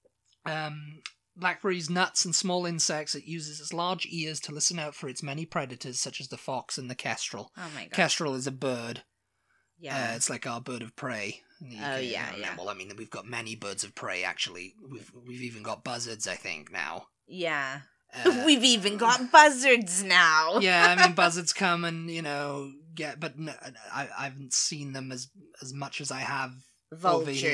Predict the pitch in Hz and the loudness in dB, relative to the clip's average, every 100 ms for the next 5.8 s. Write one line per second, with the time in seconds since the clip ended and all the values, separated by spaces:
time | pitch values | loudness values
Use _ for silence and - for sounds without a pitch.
0 | 139 143 156 139 113 - 139 123 139 123 | 0 0 0 0 0 -2 -2 -4 -8 -8
1 | - _ 160 151 143 143 143 143 170 165 | -12 _ -4 0 2 4 2 2 2 4
2 | 160 156 160 180 180 180 - _ - _ | 6 6 4 2 2 -2 -14 _ -20 _
3 | 196 196 196 190 190 160 147 151 151 143 | 0 2 2 0 0 0 -2 -6 -8 -6
4 | 139 143 143 139 143 143 139 139 135 127 | -4 -2 -4 -8 -8 -2 0 0 0 -2
5 | 127 151 147 139 151 156 143 - | -2 0 2 2 0 0 -2 -8